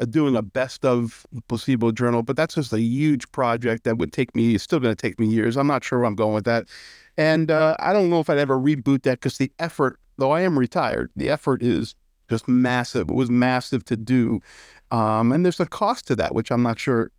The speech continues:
So if this podcast went crazy, you know, we would consider anything. I'm open to anything, but,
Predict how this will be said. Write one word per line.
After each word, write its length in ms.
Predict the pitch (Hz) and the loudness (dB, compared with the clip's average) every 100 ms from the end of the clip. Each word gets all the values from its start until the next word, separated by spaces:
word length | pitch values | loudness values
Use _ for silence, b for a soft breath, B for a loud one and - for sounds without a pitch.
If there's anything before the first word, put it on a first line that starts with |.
| _ - | _ -10
So 180 | - 127 | -2 0
if 60 | |
this 120 | 156 | 0
podcast 520 | - 160 147 - 151 - | -2 -4 -2 -2 -2 0
went 160 | 143 - | -2 0
crazy, 420 | 202 202 165 156 | 0 2 0 0
you 80 | - 131 | 0 0
know, 120 | 113 | 2
we 140 | 123 | 2
would 180 | 123 - _ _ _ _ - | 2 -2 _ _ _ _ -6
consider 480 | 123 113 - 123 110 | -2 -2 0 0 2
anything. 360 | 135 113 - - | 0 0 -6 -6
I'm 200 | 156 123 | -2 -2
open 200 | - 101 | 0 0
to 40 | 135 | 0
anything, 340 | 135 78 90 | 0 0 0
but, 200 | 120 | 0